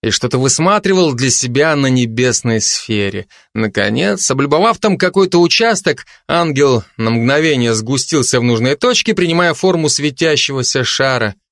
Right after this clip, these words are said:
а потом, через некоторое время, начал медленно таять в воздухе. А когда призрачный дымок от него окончательно рассеялся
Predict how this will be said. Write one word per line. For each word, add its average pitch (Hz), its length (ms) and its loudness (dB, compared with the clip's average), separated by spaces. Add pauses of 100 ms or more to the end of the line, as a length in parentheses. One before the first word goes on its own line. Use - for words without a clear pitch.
(340)
а 95 140 -6
потом, 139 640 -4 (400)
через 104 300 -6
некоторое 104 420 -4
время, 127 320 -2 (180)
начал 147 360 0
медленно 175 680 2
таять 160 540 0
в 123 80 -2
воздухе. 113 840 -4 (1000)
А 101 100 -4
когда 117 320 0
призрачный 135 680 0
дымок 127 460 0
от 117 140 -2
него 110 480 0 (140)
окончательно 110 1000 -4
рассеялся 113 1040 -2